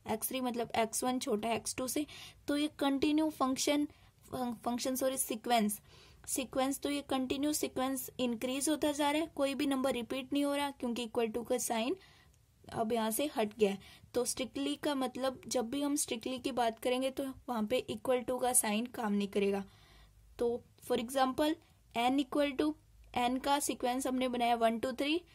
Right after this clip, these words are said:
इसमें कोई भी नंबर्स रिपीट नहीं हो रहे तो हमेशा के लिए बढ़ता जा रहा है, तो इसे बोलेंगे हम strictly monotonic increasing sequence। और या फिर दूसरा एग्जांपल n upon में n plus one देख लो, इसमें भी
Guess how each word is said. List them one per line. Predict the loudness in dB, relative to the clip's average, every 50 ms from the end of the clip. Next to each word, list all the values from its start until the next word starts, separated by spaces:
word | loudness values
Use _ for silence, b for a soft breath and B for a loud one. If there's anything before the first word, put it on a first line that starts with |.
| b b b b -6
इसमें | -4 -2 0 0 0
कोई | 2 4 4 4 4
भी | 2 0 2
नंबर्स | 2 2 2 2 0 0 0 -2 -2
रिपीट | -4 -2 -2 -2 -2 -2 0
नहीं | 0 2 2
हो | 2 2
रहे | 2 0 -2 -2
तो | -2 -4 -2
हमेशा | 0 0 0 0 0 0 0 -2 -2
के | -2 -2 -2
लिए | -2 0 0 -2
बढ़ता | -2 -2 -2 -4 -4 -2 0 -2 0
जा | 2 2 2 2
रहा | 2 0
है, | -2 B B B B B B B -8 -4
तो | -4
इसे | -2 0 0 2
बोलेंगे | 2 2 2 2 0 0 2
हम | 0 0
strictly | -2 0 -2 -4 -2 -2 -4 -4 -2
monotonic | -2 -2 -2 -2 -2 -2 -2 -2 -2 -2 -4 -4 -6 -6
increasing | -6 -4 -4 -4 -4 -4 -2 -2 -2 -2 -2 -2 -4 -6 -6
sequence। | -4 -2 -2 0 0 0 -4 -6 B B B B B B B B B B 0
और | 0 2
या | 4 6 4 4
फिर | 2 0 -4 -4 -4 -6 b b b b b b b -2
दूसरा | 0 0 0 0 -2 -4 0 2 2 2
एग्जांपल | 2 2 0 0 0 2 0 0 0 0 0
n | -2 0 0 0
upon | 0 0 0 0
में | 0 0 -2 -2 -2 -2 -2 -2 -2
n | -2
plus | -2 -2 -2 0 0
one | 0 0 2
देख | 2 2 2 2 2
लो, | 0 0 0 -2
इसमें | -6 -4 -2 0 0 0 0
भी | 0 -2 -4 -4